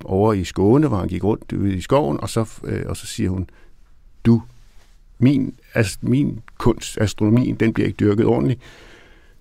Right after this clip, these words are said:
Det er dig, der skal gøre det." Og så, øh, siger hun, "Og her, her har du det, du kan begynde på, der er altså en ny stjerne." Og så, og så er der en beskrivelse af, hvad, hvordan, hvad han skal gøre ved den stjerne.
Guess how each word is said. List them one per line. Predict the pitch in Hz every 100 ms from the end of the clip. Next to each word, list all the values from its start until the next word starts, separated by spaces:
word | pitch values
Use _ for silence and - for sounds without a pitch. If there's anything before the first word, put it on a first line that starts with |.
| - _ _
Det | 120
er | -
dig, | 95 95
der |
skal | 110 101
gøre | - 87
det." | 90 87 82 - - - - - - - - - _ - - - - - -
Og | 107
så, | 120 - - - -
øh, | 50 50 50 50 50 50 50 50 - - - - - 127 - - -
siger | - 101 92
hun, | 90
"Og | - 90
her, | 110 - -
her | 110 147
har | 123 104
du |
det, | 104 113
du | 113
kan | 101
begynde | - 147 156
på, | 139
der | 117 117
er |
altså | 101 -
en | 98
ny | 98 98
stjerne." | - 80 - - - _ - - - - - - - - -
Og | -
så, | - 156
og | 117
så |
er | 196
der | 160
en |
beskrivelse | 117 120 147 139 123
af, |
hvad, | 110 104
hvordan, | 101 98 101
hvad | 95
han | 104
skal | 92 92
gøre | 98 98 117
ved |
den | 104 82
stjerne. | - - 80